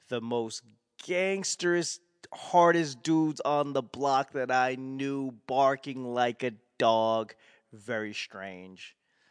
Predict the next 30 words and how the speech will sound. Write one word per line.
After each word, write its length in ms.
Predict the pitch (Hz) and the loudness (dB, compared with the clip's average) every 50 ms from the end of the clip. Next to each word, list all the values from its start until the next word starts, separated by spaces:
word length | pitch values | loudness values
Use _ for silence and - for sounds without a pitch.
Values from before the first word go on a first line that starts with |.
| _ _ _ _ _ _ _ _ _ _ _ _ _ _ _ _ - | _ _ _ _ _ _ _ _ _ _ _ _ _ _ _ _ -20
Uh, 440 | - 50 50 50 - - - - - - - - | -20 -20 -20 -20 -20 -20 -20 -20 -20 -20 -20 -18
especially 360 | - - - 175 160 - 160 | -6 2 4 4 4 4 2
at 60 | 160 - | -2 -4
the 100 | 147 139 | -4 -8
time 380 | - 135 135 131 135 135 131 | -8 -6 -6 -4 -4 -4 -4
when 160 | 131 127 127 | -6 -6 -4
it 200 | 123 120 127 123 | -4 -4 -4 -4
was 380 | 107 123 123 120 120 120 117 113 | -4 -4 -4 -4 -4 -6 -8 -10
very, 760 | 117 107 107 123 131 127 123 123 127 127 123 123 123 123 123 117 | -14 -12 -6 -4 -2 -2 0 -2 -2 -4 -6 -6 -8 -8 -8 -8
like, 500 | 117 113 110 110 107 107 107 104 - _ _ _ _ _ _ _ _ _ | -6 -4 -4 -4 -4 -4 -6 -10 -14 _ _ _ _ _ _ _ _ _
bad 300 | - 135 131 131 127 117 | 0 2 4 4 2 0
boy, 840 | 107 127 127 123 123 123 123 120 123 123 120 120 120 117 120 120 117 - - - | -2 -2 0 0 0 0 0 0 -2 -4 -4 -6 -8 -8 -8 -8 -10 -12 -10 -8
uh, 600 | 113 113 104 101 101 101 101 98 101 101 98 95 95 _ _ _ _ _ _ _ 135 - | -6 -4 -4 -4 -4 -4 -4 -4 -6 -6 -8 -10 -14 _ _ _ _ _ _ _ -4 2
bad 220 | 190 185 185 160 | 4 4 4 6
boys 340 | 151 175 175 170 151 - - | 4 4 4 4 2 -2 -8
who 400 | - 151 151 147 151 156 156 160 | -10 -10 -10 -6 -4 -2 0 0
were, 340 | 165 160 165 165 160 127 - - 160 135 131 139 | 0 0 -2 -2 -4 -6 -10 -16 -20 -20 -16 -6
weren't 320 | 143 175 175 170 170 151 - | 0 2 2 2 2 0 0
bad 280 | 165 151 151 143 117 | 2 2 2 2 0
boys, 380 | - 113 104 101 95 95 - 120 | -4 -8 -8 -8 -8 -10 -10 -10
which 200 | 117 117 113 - | -10 -8 -8 -8
is 100 | 117 - | -6 -6
strange. 440 | - - - 120 113 110 107 107 - - | -6 -4 -4 -4 -4 -6 -8 -10 -4 0
Bad 300 | 165 160 160 160 151 123 | 2 4 4 4 2 2
boys 360 | 160 160 156 151 151 139 123 | 0 2 2 2 0 0 -2
that 160 | 131 131 123 | -2 -2 -2
were 80 | 123 123 | -2 -4
dressed 400 | 117 - 143 143 139 - - - | -4 0 0 0 0 0 -2 -2
up 320 | 135 131 127 120 _ - | 0 0 0 -2 _ -8
like 460 | 120 113 113 113 110 110 107 98 - | -6 -4 0 0 0 -2 -2 -6 -12